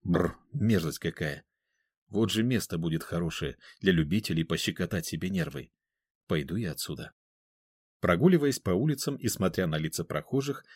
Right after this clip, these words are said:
я думал о том, что люди-то в основном явно обрадовались происходящему. Скорее всего потому, что загадка прошедшего месяца была разгадана. Это как со страхом темноты. На самом деле человек скорее боится неизвестности, стоящей за этой непроглядной тьмой.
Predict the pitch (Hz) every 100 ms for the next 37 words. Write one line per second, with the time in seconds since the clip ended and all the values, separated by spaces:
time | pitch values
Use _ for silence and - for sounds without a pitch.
0 | _ - 123 143 127 101 87 80 139 156
1 | - - 110 160 139 87 76 73 - 85
2 | 78 147 165 - 98 127 127 156 160 165
3 | 87 78 78 - 85 85 - 101 80 -
4 | - - - _ _ - _ - - 160
5 | 175 - 123 101 90 78 80 151 - _
6 | - 120 117 139 190 - - 117 - 120
7 | 104 90 98 147 131 - 98 92 76 78
8 | 76 73 69 69 67 - _ _ _ _
9 | _ _ _ 151 170 156 135 - 123 -
10 | 117 110 107 - 101 101 - 69 - _
11 | _ - _ 95 - 82 78 76 101 87
12 | - 85 78 95 - - 95 92 92 92
13 | 92 - 98 107 107 127 123 80 - -
14 | 80 - 95 110 127 - 117 98 113 143
15 | 131 123 123 98 107 104 104 104 185 156
16 | -